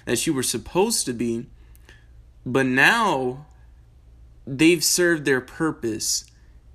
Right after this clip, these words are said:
and it's time for them to f-, move on and find someone else. Find someone else that compliments them and builds them up in a similar fashion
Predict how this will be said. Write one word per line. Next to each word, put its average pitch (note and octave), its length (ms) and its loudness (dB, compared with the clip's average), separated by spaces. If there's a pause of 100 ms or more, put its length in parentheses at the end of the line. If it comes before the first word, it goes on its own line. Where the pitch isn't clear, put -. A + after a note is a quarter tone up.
(160)
and C3 340 -2
it's C#3+ 240 0
time F#3 300 -2
for D#3+ 160 0
them C3+ 840 -2
to C#3 260 0
f-, - 360 -12
move C3 380 0
on C3 460 -4
and B2 220 -6
find C3+ 440 -2
someone B2+ 720 -6 (560)
else. - 720 -2 (280)
Find E3 340 2
someone D#3+ 300 -2
else C#3 320 -2
that B2 200 -2
compliments C3 720 -2
them A#2+ 180 -4
and A2+ 140 -4
builds B2 320 0
them A2+ 180 -6
up A#2 320 -6 (540)
in C3+ 120 0
a C3 120 0
similar D#3+ 500 0
fashion C3 760 -4